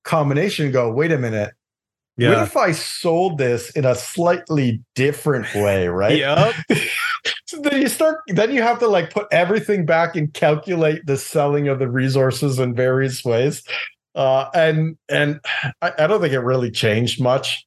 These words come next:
Speaker 1: Uh, like, we didn't, it, it ended
Speaker 2: Oh.
Speaker 1: up being the best selection, but there could be ways.
Speaker 2: I tried it three different ways
Speaker 1: Yeah.
Speaker 2: and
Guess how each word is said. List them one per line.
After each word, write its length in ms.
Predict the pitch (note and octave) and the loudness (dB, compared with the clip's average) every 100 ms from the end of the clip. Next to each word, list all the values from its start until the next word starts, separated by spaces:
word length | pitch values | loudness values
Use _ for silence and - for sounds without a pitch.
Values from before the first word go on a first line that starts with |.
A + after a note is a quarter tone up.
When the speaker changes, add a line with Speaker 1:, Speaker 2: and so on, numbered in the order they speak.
| - | -4
Speaker 1:
Uh, 160 | A#2 | -2
like, 260 | A2 A2 G#2+ | 2 0 0
we 100 | A#2 | 0
didn't, 400 | A2+ G#2+ G2+ - _ - | 0 0 -2 -6 _ -8
it, 500 | D3+ D3 - F#3 E3 | -4 -4 -2 -4 -4
it 180 | E3+ E3 | -6 -2
ended 240 | D#3+ C#3 C#3 | 0 2 4
Speaker 2:
Oh. 120 | B3 | 4
Speaker 1:
up 60 | |
being 220 | D3+ B2 A#2 | 4 0 0
the 80 | |
best 480 | A2 - G#2+ A2+ - - - | -2 0 0 -2 -10 -18 -18
selection, 640 | - - A2+ F#3+ - D3+ A#2+ | -10 -4 0 0 0 -2 0
but 240 | E3+ F#3+ - | -2 -2 -2
there 200 | F#3+ F3+ | -2 -2
could 360 | - G3+ G3+ | 0 0 0
be 180 | F3+ G#3 | -2 -4
ways. 760 | F#3 F3+ C#4 A3 A2+ G2 - - _ _ _ - | 0 2 2 0 -4 -6 -8 -12 _ _ _ -4
Speaker 2:
I 320 | C#3 A3+ D#4+ | 0 0 0
tried 400 | - G#3 G3 A3+ | -2 0 0 2
it 160 | G3 | -2
three 500 | - - E3 F3+ A3 | -4 -6 0 2 2
different 560 | G3+ D3 E3+ F3+ E3+ D3+ | 2 2 0 0 -2 0
ways 840 | C3 C3+ A2+ F#2 F2 - - - - - | 0 2 2 -2 -6 -4 -4 -4 -8 -8
Speaker 1:
Yeah. 460 | C3+ C3 B2+ C3+ | -2 0 4 4
Speaker 2:
and 80 | A#2+ | 2